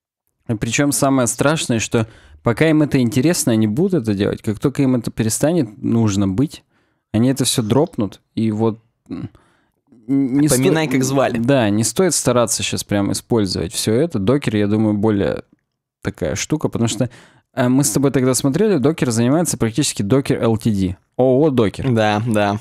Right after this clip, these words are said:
Speaker 1: И они-то точно не дропнут это дерьмо, потому что это их собственная
Speaker 2: Потому что они
Speaker 1: разработка,
Speaker 2: кушать
Speaker 1: они
Speaker 2: хотят.
Speaker 1: только этим занимаются, да, поэтому...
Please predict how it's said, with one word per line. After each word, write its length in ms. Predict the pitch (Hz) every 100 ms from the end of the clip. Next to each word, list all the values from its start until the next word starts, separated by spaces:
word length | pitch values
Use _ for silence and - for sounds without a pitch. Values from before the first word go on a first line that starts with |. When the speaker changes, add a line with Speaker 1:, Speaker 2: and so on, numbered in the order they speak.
| -
Speaker 1:
И 140 | 117
они-то 360 | 135 156 196 202
точно 280 | 220 - 156
не 120 | 127
дропнут 480 | 113 117 - 92 87
это 120 | 92
дерьмо, 300 | 104 113 151
потому 300 | 185 - 107
что 180 | - 117
это 140 | 98
их 120 | 117
собственная 440 | - 123 - - 95
Speaker 2:
Потому 60 | 92
что 100 | 92
они 60 |
Speaker 1:
разработка, 220 | 104 113 160
Speaker 2:
кушать 160 | -
Speaker 1:
они 120 | 110 110
Speaker 2:
хотят. 60 |
Speaker 1:
только 260 | 131 131 127
этим 300 | 131 139 110
занимаются, 720 | 98 107 113 95 82 - 95
да, 220 | 90 67
поэтому... 720 | - 95 98 104 101 101 92